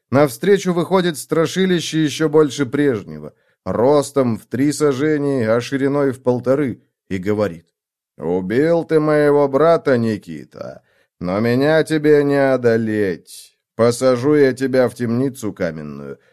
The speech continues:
Будешь сидеть до конца жизни, если не смастеришь мне какую-нибудь диковинку.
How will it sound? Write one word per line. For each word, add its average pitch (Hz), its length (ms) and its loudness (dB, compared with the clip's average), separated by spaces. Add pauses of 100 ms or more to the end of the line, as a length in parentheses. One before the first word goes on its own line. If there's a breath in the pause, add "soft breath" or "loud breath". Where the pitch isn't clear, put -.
(180)
Будешь 139 520 2
сидеть 139 500 0
до 127 140 2
конца 131 480 2
жизни, 143 480 0
если 135 440 0
не 123 160 0
смастеришь 120 720 -4
мне 113 200 -2
какую-нибудь 104 920 -4
диковинку. 92 960 -6